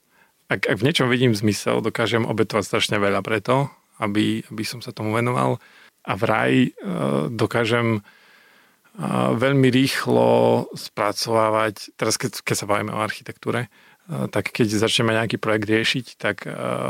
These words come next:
vlastne v tom, v tom švungu dokážem byť veľmi efektívny a dokážem veľmi rýchlo, a, chrliť nápady, a, v,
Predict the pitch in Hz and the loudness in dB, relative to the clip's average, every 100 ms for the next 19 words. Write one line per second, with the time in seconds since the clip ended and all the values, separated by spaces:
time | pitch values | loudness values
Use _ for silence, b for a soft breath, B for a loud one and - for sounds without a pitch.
0 | - - 131 123 110 101 104 - - 107 | -4 -6 -8 -2 0 0 -4 -6 0 0
1 | 107 107 104 _ _ _ _ - - 113 | 0 -2 -6 _ _ _ _ -14 -6 -4
2 | 92 113 110 107 107 104 107 101 107 104 | -2 0 2 2 0 0 0 0 0 0
3 | 104 107 110 123 - - - 101 104 107 | 0 0 -2 -4 -6 -8 -6 -4 -4 -6
4 | 110 - 107 107 110 104 101 - 107 95 | -10 -10 -8 -6 -2 0 0 0 -2 -2
5 | B B B B _ - 143 117 120 110 | B B B B _ -12 -8 -4 -2 -2
6 | 113 - 101 101 101 104 95 107 101 110 | -2 -2 0 2 2 2 0 -2 -2 -2
7 | 110 113 123 123 156 - 143 135 | -2 -2 -2 -6 -10 -12 -12 -14